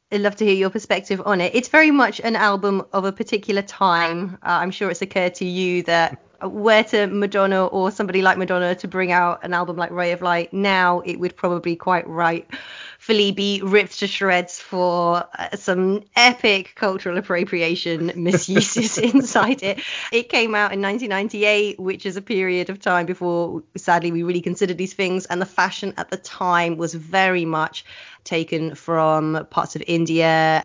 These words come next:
Asian subcontinent. Anything going on on the catwalk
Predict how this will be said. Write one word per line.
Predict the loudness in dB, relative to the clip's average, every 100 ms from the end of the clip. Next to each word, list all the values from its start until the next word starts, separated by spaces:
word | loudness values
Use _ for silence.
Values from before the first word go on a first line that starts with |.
| 0
Asian | 0 0 0
subcontinent. | -4 0 -2 0 -2 -2 -6 _ -2
Anything | 0 0 0
going | 0 2
on | 0
on | 0
the | 0
catwalk | 2 0 0 -2 -2 -6